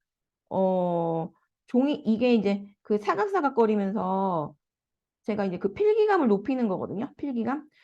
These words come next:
근데 지문 방지 필름보다 종이 질감 필름은 좀 더 거칠어요. 거칠다. 약간 사포 같은 느낌.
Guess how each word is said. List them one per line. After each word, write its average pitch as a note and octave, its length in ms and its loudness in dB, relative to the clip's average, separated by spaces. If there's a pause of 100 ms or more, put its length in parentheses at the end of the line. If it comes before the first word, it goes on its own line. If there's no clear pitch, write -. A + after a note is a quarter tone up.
(140)
근데 A#3 140 4
지문 C4+ 340 2
방지 D4 360 2
필름보다 B3 500 0
종이 A#3 360 -2
질감 G#3+ 300 0
필름은 G#3+ 540 -4
좀 D#4 240 -4
더 A#3 120 0
거칠어요. G3 840 -2 (480)
거칠다. G3 720 -4 (300)
약간 A3+ 280 0
사포 A4 300 2
같은 G4+ 280 4
느낌. D#3 420 -2